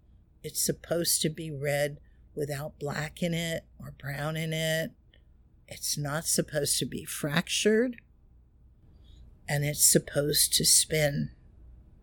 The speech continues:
Spinning generates energy.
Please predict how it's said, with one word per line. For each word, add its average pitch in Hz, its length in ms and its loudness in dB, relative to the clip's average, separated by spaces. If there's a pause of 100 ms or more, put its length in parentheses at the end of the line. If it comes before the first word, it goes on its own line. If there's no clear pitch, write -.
(1080)
Spinning 175 920 2 (1900)
generates 147 520 -2
energy. 151 680 -4